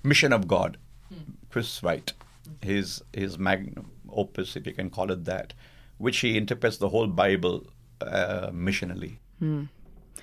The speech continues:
Speaker 2: Do you have any unusual phobias?
Speaker 1: None, none that I can think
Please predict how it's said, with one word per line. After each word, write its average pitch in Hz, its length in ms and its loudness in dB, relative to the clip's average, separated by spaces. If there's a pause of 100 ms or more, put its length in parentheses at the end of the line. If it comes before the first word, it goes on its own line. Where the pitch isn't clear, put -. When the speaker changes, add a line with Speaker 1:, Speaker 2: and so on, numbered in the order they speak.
(300)
Speaker 2:
Do 220 100 2
you 226 80 8
have 240 200 10
any 185 520 6
unusual 160 760 8
phobias? 151 680 4 (1700)
Speaker 1:
None, 135 240 4
none 160 220 6
that 160 120 6
I 127 100 8
can 101 240 0
think 202 320 -4